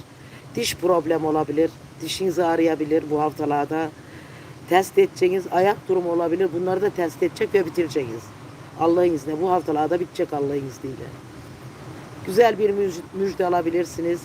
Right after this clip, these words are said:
Akrabaların, kuzenlerin olur. Güzel mesela beraber gezmeye gidebilirsiniz. Misafirliğe gelebilir. Şansınız sizlerin de çok açık olacak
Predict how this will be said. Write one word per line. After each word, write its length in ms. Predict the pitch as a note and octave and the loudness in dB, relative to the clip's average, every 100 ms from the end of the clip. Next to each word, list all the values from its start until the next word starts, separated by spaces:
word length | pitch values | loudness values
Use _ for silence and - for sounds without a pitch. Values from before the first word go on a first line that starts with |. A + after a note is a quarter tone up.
| - | -2
Akrabaların, 760 | E3 F3 F3+ F3+ F3+ F3+ F3 F3+ E3+ - - - - | -2 2 2 4 4 4 2 0 -6 -8 -18 -18 -6
kuzenlerin 640 | F3 E3 F3+ F3+ F3 F3 E3+ | -2 2 2 2 2 2 2
olur. 260 | E3 F3 F3 - - - - - | 2 2 0 -6 -16 -18 -10 -4
Güzel 360 | E3 G3 F#3 F3+ - | 2 4 4 0 -4
mesela 580 | F3 D3+ F3+ E3+ F3 E3+ - - - - - - - - - - - _ _ _ _ - - | -4 0 2 4 2 0 -6 -20 -20 -20 -20 -20 -20 -20 -20 -20 -20 _ _ _ _ -20 -2
beraber 460 | F3+ F3+ F3+ F3+ F#3 | 2 6 6 6 4
gezmeye 500 | E3 F#3+ E3+ E3+ F#3 | 4 2 2 0 0
gidebilirsiniz. 720 | E3+ F3 E3 E3+ E3+ F3 E3+ - - - - | 2 0 0 -4 -4 -4 -4 -8 -18 -18 -10
Misafirliğe 640 | D#3 F#3+ F3 E3+ E3+ F#3 | -2 2 4 2 2 2
gelebilir. 500 | E3+ E3 D#3+ D#3 E3+ E3+ - - - | 4 2 2 2 0 -2 -14 -18 -8
Şansınız 540 | - F3 D#3+ F3 F3 | -2 0 0 0 -2
sizlerin 500 | D#3+ F3 D3+ F3 E3+ | -4 -6 0 2 2
de 80 | F#3 | 0
çok 200 | - A#3 | 0 0
açık 260 | F3+ - D#3 | 0 0 0
olacak 360 | D3+ C#3+ E3+ | 0 0 -2